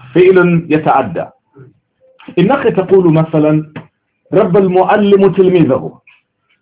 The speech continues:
ولا لا؟ "ربت الأم ابنتها". إذن من فعل ثلاثي لكنه مزيد بالتضعيف، فعى يفعي، رب يربي.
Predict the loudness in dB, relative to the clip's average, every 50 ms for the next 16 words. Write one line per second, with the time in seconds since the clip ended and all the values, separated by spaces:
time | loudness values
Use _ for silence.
0 | _ _ -2 0 0 2 2 0 -2 -4 -8 -18 _ _ _ _ _ _ _ _
1 | _ _ _ -2 -2 -2 0 0 -2 -2 0 0 -2 -2 -2 -2 -2 -2 0 0
2 | -2 0 0 2 2 2 0 0 0 0 0 0 0 -2 -4 -6 -6 -8 -12 -14
3 | -18 _ _ _ _ _ _ _ _ _ _ _ _ _ _ _ -6 -2 -2 0
4 | -2 -2 -6 -10 -16 _ -12 -10 -10 -8 -4 0 0 2 2 2 2 0 -2 -8
5 | -14 -20 _ _ _ _ _ _ _ _ _ _ _ _ _ _ -6 -2 0 0
6 | 0 0 0 -2 -4 -6 -6 -8 -12 -20 _ _ _ _ _ _ _ _ _ _
7 | _ _ _ _ _ _ _ -8 -4 -2 0 0 0 2 2 2 2 2 2 2
8 | 2 2 0 0 -2 -6 -8 -6 -6 -6 -4 -6 -8 -8 -8 -10 -10 -10 -12 -14
9 | _ _ _ _ _ _ _ _ _ _ _ _ _ _ -12 -4 -2 0 2 2
10 | 2 2 2 4 4 4 6 6 6 6 4 4 2 2 2 0 0 2 0 0
11 | 0 0 0 0 2 2 2 2 2 0 0 -4 -8 -16 -20 _ _ _ _ _
12 | _ _ _ _ _ _ _ _ _ _ _ _ _ _ -4 -2 0 0 2 2
13 | 2 2 4 4 4 4 2 2 2 2 4 4 4 2 0 -2 -6 -14 -18 -20